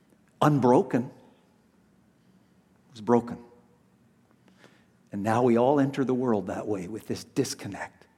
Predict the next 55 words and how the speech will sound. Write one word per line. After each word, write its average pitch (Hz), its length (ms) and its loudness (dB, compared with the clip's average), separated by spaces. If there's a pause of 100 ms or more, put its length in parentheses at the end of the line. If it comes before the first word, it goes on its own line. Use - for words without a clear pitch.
(580)
relationally 117 540 0
from - 520 -6
our 123 120 2
Creator. 120 580 0 (600)
Jesus 143 440 -2
stepped - 460 -6
in, 131 180 -2 (240)
and, 123 200 -4
and 127 200 -6 (180)
I 123 120 0
know 120 100 2
what 104 120 2
I, 101 240 0
I 143 40 4
know 135 80 4
what 101 160 0
I 87 60 -8
was 92 160 -10
saying. 101 380 -6
It 233 100 -2
takes - 180 -6
a 160 60 2
while, 110 180 2
but 156 140 -4
I 165 60 -4
come - 180 -2
back 113 200 -4
to 113 100 -6
it. 131 60 -8 (400)
Uh, 151 260 -2
Cruz, 143 360 4
my 120 80 4
grandson, 139 420 2
had 127 120 2
a - 20 0
little 123 160 2
bookmark 113 420 -2
that 113 120 -2
he 113 60 2
had 107 120 0
made, 101 300 -4 (400)
and 107 320 -4
I 113 40 -4
forget 139 280 -4
what - 140 -6
was 123 180 -10
at - 80 -18
the 117 60 -16
top, - 360 -10 (680)
but - 100 -12
then 113 80 -2
there 123 100 -6
was 104 120 -8
a - 40 -14
cross. - 480 -14